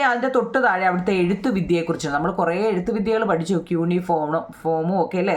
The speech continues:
നല്ലപോലെ അറിയണേ. ഹാരപ്പൻ ജനതയ്ക്ക് അവരുടേതായ എഴുത്ത് രീതി ഉണ്ടായിരുന്നു. അക്ഷരങ്ങൾക്ക് പകരം അവർ ചിഹ്നങ്ങളാണ്. ചിത്രം ഉപയോഗിച്ചിരുന്ന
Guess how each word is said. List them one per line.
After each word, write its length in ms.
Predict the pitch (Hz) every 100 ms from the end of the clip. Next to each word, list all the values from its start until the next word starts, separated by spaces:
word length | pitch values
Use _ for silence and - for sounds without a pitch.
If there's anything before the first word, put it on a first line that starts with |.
| 131
നല്ലപോലെ 320 | 143 147 - 202
അറിയണേ. 280 | 160 196 165 165 - - -
ഹാരപ്പൻ 400 | 202 233 262 285 262
ജനതയ്ക്ക് 420 | 277 254 247 240 226 151
അവരുടേതായ 540 | 165 185 208 214 208 202
എഴുത്ത് 240 | 156 160 202 185
രീതി 220 | 196 190 139
ഉണ്ടായിരുന്നു. 420 | 131 127 123 127 - - - 202
അക്ഷരങ്ങൾക്ക് 580 | - - 269 262 262 262
പകരം 340 | 196 175 170 165 -
അവർ 160 | 165 165 -
ചിഹ്നങ്ങളാണ്. 800 | 190 208 233 240 240 151 135 - - _ -
ചിത്രം 340 | 220 180 269 277
ഉപയോഗിച്ചിരുന്ന 500 | 285 247 233 233 202